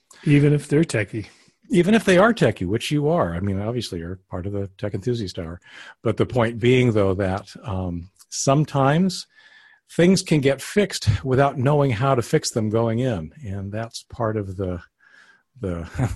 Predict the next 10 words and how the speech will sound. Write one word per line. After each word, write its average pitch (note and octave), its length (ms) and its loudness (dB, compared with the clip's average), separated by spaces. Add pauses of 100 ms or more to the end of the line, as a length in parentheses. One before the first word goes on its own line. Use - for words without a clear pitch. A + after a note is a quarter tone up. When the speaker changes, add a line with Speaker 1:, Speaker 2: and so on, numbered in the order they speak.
Speaker 2:
<laughs> - 100 -20
the G2 80 -6
joy G2+ 540 -2 (400)
and B2 240 2
the A#2 60 4
confusion G#2+ 600 -2
that G2 160 -2
is G#2 160 -4
technology G2+ 600 -10
sometimes. F2+ 520 -12